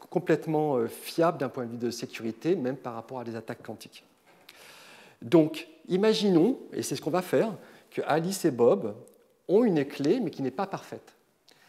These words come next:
Qu'est-ce que ça veut dire ? Ça veut dire qu'il y a des erreurs à certains endroits. On a, peut-être qu'on s'est trompé, on a mal recopié, euh, notre, euh, code secret. Il y a quelques erreurs. Et puis, il y a un peu de fu-, de fuite.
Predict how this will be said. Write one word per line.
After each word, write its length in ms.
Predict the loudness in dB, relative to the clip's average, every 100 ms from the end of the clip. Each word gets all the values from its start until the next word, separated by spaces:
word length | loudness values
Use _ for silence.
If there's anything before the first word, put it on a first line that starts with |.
| _ _ _
Qu'est-ce 160 | -10 -6
que 40 | -2
ça 80 |
veut 140 | 0 0
dire ? 200 | -2 -4
Ça 60 |
veut 60 | -4
dire 120 | -4
qu'il 80 | -2
y 40 |
a 20 | 0
des 280 | 2 4
erreurs 300 | 2 2 0
à 60 | -4
certains 320 | -10 -12 -12
endroits. 220 | -14 -16 -12
On 140 | -10
a, 200 | -8 -10 -14 -20 -20
peut-être 240 | -4 -2 0
qu'on 140 | -2
s'est 400 | -4 -6 -2 0
trompé, 540 | 0 -2 0 4 4 4
on 100 | 0
a 80 |
mal 220 | 2 2 0
recopié, 640 | -2 -4 -6 -4 -2 0
euh, 160 | -2 -6
notre, 320 | -10 -10 -10
euh, 420 | -8 -8 -10 -12 -10
code 160 | -10
secret. 400 | -8 -10 -10 -12 -14 -20 _ _ -6
Il 20 |
y 40 | -4
a 40 |
quelques 460 | 4 4 4 -4 -6
erreurs. 260 | -10 -14 -20 _ _ -20 -20 -20 -20 -20 -18 -10
Et 80 | -8
puis, 160 | -2
il 60 | 4
y 40 |
a 60 | 4
un 60 |
peu 160 | 4 8
de 140 | 8
fu-, 380 | 8 4 -10 -10 -6 0
de 160 | 0
fuite. 680 | 0 -8 -14 -4 -4 -4